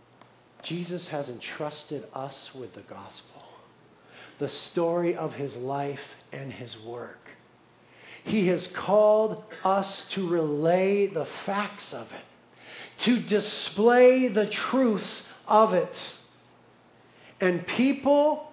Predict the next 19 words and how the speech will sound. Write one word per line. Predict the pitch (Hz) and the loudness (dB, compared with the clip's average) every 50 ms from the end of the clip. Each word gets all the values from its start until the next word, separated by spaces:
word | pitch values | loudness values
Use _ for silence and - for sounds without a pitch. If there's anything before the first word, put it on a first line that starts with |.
| - - - | -20 -14 -8
learn | 156 160 185 214 220 233 233 240 240 240 226 | -2 2 4 6 6 8 6 6 6 4 2
about | 196 214 196 185 156 185 185 170 160 151 135 123 | 4 2 2 4 4 4 4 4 4 0 -4 -8
Jesus | - 131 170 214 226 220 208 170 - 160 160 135 120 - - - - - - - - | -6 -2 0 0 2 2 0 -2 -2 -2 -4 -4 -4 -6 -10 -14 -14 -18 -20 -20 -16
primarily | - - - 196 190 180 175 175 175 175 180 196 214 233 247 262 262 262 254 240 240 233 202 | -8 -2 2 4 4 4 4 2 0 2 2 4 4 4 4 6 6 4 4 2 0 -2 -4
through | - - - 196 196 196 196 | -6 -6 -4 -2 -2 -2 -2
people | - - 185 190 180 180 - 180 180 175 170 139 | -6 -4 -2 -2 -2 -2 -2 0 0 2 0 0
that | 156 151 - 156 | -2 -2 -2 -4
know | 139 139 143 156 156 147 131 110 90 - - - _ _ _ _ _ - | -6 -4 -2 -2 -2 -2 -4 -6 -8 -10 -14 -20 _ _ _ _ _ -16
Jesus. | - 139 131 123 120 - - - - - - - - - - - - - - _ - - - - - _ _ _ _ _ - | -12 -10 -10 -10 -12 -14 -16 -18 -18 -18 -16 -16 -18 -18 -20 -20 -20 -20 -20 _ -20 -20 -20 -20 -20 _ _ _ _ _ 4
That | - 190 196 185 | 4 6 6 6
is | 165 - | 2 0
the | 160 156 | -2 -6
primary | - - - - 196 208 226 240 247 240 240 240 240 247 | -6 -6 0 4 4 4 4 4 2 2 0 0 2 2
way | 240 220 175 165 156 | 2 2 2 2 2
that | 156 160 | -2 -4
people | - 190 185 185 185 | -6 -6 0 2 0
are | 180 | 2
gonna | 165 165 160 156 139 | 2 0 -2 -2 -4
discover | 139 135 - - 196 202 196 190 165 | -6 -8 0 2 2 4 4 2 -4